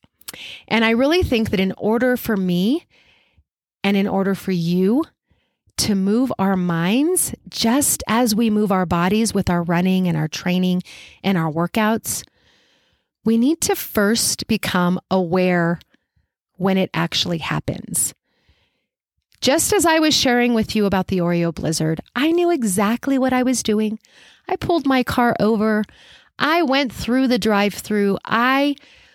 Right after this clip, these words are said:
you know, was completely participating in that decision. But I think we underestimate the value of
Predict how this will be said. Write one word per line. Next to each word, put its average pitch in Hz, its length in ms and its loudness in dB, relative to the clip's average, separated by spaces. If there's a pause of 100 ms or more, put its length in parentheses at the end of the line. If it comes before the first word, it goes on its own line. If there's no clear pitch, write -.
(240)
you 214 160 0
know, 190 300 0
was 208 220 0
completely 269 920 0 (220)
participating 202 800 0
in 180 120 2
that 175 180 -2
decision. 175 580 -2 (920)
But 208 240 2 (500)
I 233 140 2
think 403 400 -2
we 427 200 2
underestimate 202 1300 0
the 180 160 -2
value 180 480 2
of 170 300 -2